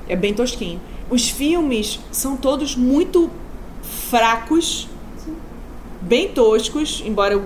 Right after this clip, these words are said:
Speaker 1: eu adoro todos, é, é, são, são bem toscos porque a sensação que eu tenho é que todos foram mal dirigidos em termos de ator.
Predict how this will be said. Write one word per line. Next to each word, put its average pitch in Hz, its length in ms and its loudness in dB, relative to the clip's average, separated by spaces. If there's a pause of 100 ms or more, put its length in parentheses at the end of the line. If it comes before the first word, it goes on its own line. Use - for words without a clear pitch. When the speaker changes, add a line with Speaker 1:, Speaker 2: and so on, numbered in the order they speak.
(120)
Speaker 1:
eu 190 80 4
adoro 202 540 4 (500)
todos, 214 400 4
é, 226 60 2 (360)
é, 139 80 -8
são, 240 200 -6 (100)
são 247 180 0
bem 269 140 2
toscos 285 340 -4
porque - 460 -4 (480)
a 240 80 0
sensação 302 340 -2
que 285 60 -6
eu 247 80 0
tenho 226 360 -2
é 208 80 0
que - 100 -10
todos 302 380 2
foram 285 200 -4
mal 220 160 2
dirigidos 202 680 -2
em 208 80 -4
termos 208 220 0
de 214 60 0
ator. 185 280 -2